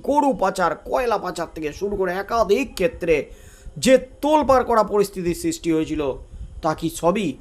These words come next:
ধামাচাপা পড়ে গেল সারদা নারদা মামলার মতো? এমনই কিন্তু প্রশ্ন তুলে দিচ্ছেন রাজ্যের সাধারণ মানুষ থেকে শুরু করে রাজনৈতিক ব্যক্তিত্বরা। শেষ পর্যন্ত প্রমাণ কি করতে পারবে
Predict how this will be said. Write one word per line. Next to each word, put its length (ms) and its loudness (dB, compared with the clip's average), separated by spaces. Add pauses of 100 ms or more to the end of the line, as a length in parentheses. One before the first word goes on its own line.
(320)
ধামাচাপা 580 4
পড়ে 200 0
গেল 160 6 (440)
সারদা 540 0
নারদা 380 0
মামলার 420 -2
মতো? 140 -2 (400)
এমনই 280 4
কিন্তু 200 0 (120)
প্রশ্ন 340 -2
তুলে 220 2
দিচ্ছেন 300 -2 (420)
রাজ্যের 400 2 (160)
সাধারণ 380 2
মানুষ 280 -2
থেকে 180 0
শুরু 220 -4
করে 240 2 (800)
রাজনৈতিক 840 2 (380)
ব্যক্তিত্বরা। 600 0 (280)
শেষ 140 10 (120)
পর্যন্ত 340 10 (720)
প্রমাণ 360 10
কি 120 10
করতে 300 8
পারবে 300 10